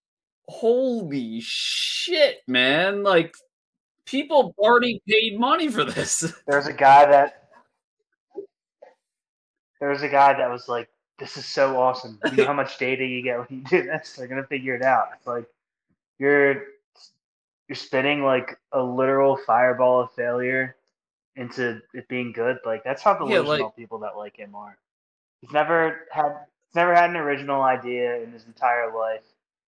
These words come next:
Speaker 2: All he, he likes the, he has a sense of humor of, like, an unremarkable guy on four chan ten years ago. He, <laughs> his cars, his rockets fail. Like,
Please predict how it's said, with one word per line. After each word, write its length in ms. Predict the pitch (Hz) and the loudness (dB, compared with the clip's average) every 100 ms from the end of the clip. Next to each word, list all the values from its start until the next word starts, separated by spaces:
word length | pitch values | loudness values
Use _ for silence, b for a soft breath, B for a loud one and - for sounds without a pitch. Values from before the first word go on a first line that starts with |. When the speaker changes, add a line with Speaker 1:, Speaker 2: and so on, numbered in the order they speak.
| _ _ - | _ _ -4
Speaker 2:
All 180 | 123 123 | -2 -2
he, 140 | 135 110 - _ _ _ | -4 -8 -20 _ _ _
he 100 | 165 | -10
likes 540 | 139 139 143 - - - _ _ _ _ _ _ _ _ _ _ _ _ _ _ | 0 2 2 -2 -18 -20 _ _ _ _ _ _ _ _ _ _ _ _ _ _
the, 200 | 147 147 160 | -4 -2 2
he 80 | |
has 100 | 165 | 0
a 60 | 151 | 0
sense 280 | - 165 165 | -4 -4 -4
of 120 | 160 | -8
humor 500 | 135 135 139 139 131 | -4 -4 -2 -2 -2
of, 140 | 117 | -2
like, 340 | 117 120 117 _ _ _ _ _ | -2 -2 -4 _ _ _ _ _
an 160 | 139 131 | -8 -4
unremarkable 800 | 123 131 131 120 120 - 123 120 | 0 0 0 0 0 -2 -2 -2
guy 320 | 117 117 120 | 0 0 0
on 120 | 117 117 | -2 -6
four 200 | 117 117 | -6 -6
chan 340 | - 117 113 113 | -4 -6 -6 -8
ten 320 | 117 110 110 | -10 -10 -10
years 220 | 110 110 | -12 -10
ago. 440 | 113 113 113 113 - _ _ _ _ _ _ _ _ _ | -4 0 0 -2 -6 _ _ _ _ _ _ _ _ _
He, 560 | - 127 120 117 117 _ _ _ _ - | -8 -4 -2 -4 -8 _ _ _ _ -14
<laughs> 380 | - - _ - | -14 -14 _ -10
his 140 | 151 | -10
cars, 560 | - 131 131 131 131 123 | -2 2 4 4 0 -4
his 160 | 117 | -10
rockets 800 | 117 123 120 - 120 - - - _ _ - | -2 0 0 -2 -6 -8 -20 -20 _ _ -6
fail. 480 | 123 120 117 117 120 | -4 -2 -2 -4 -8
Like, 240 | 113 - | -8 -10